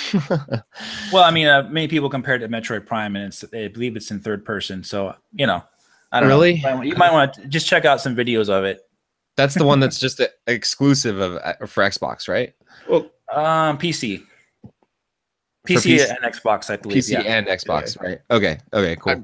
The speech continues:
Speaker 3: I, I mean, John, to the extent of the, uh, the V R Metroid, I mean, you remember what we saw in the tech demo video, I think, for the Wii before it became what it was.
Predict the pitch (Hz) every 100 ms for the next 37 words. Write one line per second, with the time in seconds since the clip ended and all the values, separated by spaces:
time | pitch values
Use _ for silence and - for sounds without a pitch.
0 | - 131 143 135 123 139 135 117 139 139
1 | 127 - - 123 76 101 101 107 101 98
2 | 95 101 110 107 113 113 107 101 104 113
3 | - 107 98 101 104 113 117 110 117 110
4 | 98 104 98 101 101 113 104 95 92 101
5 | 98 92 - 104 107 98 95 101 98 95
6 | 101 107 - - 98 90 90 107 104 98
7 | 92 98 - 117 107 101 - - 104 -
8 | 107 101 95 87 92 95 101 127 147